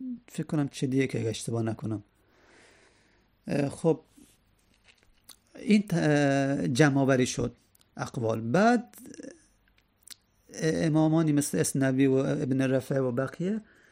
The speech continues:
دیگه تنقیح اول، پاکسازی اول رو انجام دادن، تنقیح کردن. بعد تنقیح دوم، اه، در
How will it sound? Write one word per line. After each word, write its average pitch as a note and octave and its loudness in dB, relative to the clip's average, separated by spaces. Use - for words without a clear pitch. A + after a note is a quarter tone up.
دیگه D#3 4
تنقیح D#3 -2
اول، C#3 0
پاکسازی C3 -2
اول C#3 0
رو D3 -2
انجام B2+ 0
دادن، E3+ 0
تنقیح B2 -4
کردن. E3+ -2
بعد F#3+ 0
تنقیح D#3 -2
دوم، D3 2
اه، C3 -2
در D3 -2